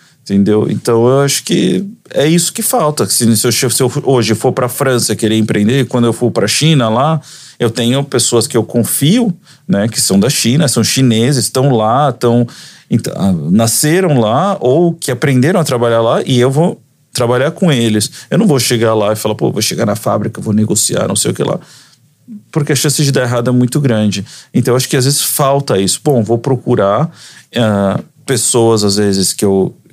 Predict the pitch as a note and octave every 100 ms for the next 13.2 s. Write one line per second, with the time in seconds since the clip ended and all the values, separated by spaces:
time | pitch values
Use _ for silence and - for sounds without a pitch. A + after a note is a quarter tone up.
0 | _ _ - - G#2 G#2+ - B2+ - -
1 | _ _ - - - C3 E3+ E3+ D#3+ F3
2 | D#3 G2 E2+ - E2 G2 - - G#2+ A2+
3 | - G#2 A#2+ A2 A2 - G#2+ F#2 G#2+ G#2+
4 | - B2 A2 - A#2+ A#2 A2 - B2+ D#3
5 | - - - - - - B2 B2+ F3 F#3+
6 | F3 G3+ - F#3 D3 C#3 C#3+ C3+ C3 B2+
7 | A#2 B2+ A2+ G#2 F#2+ F#2+ G#2 C3 B2 -
8 | - A#2 A#2 A#2 A#2+ A2+ A2+ A#2 A2 G#2
9 | A2 A2+ B2 A#2+ A#2 - - - - A2+
10 | G#2+ G#2+ A2+ A2+ G2+ G#2+ A2+ B2+ C3+ B2
11 | B2 A#2+ A#2+ A#2+ A#2+ A#2 A#2 - B2+ B2+
12 | B2 B2+ B2 A#2+ - C3+ - B2 A2+ G#2
13 | F#2+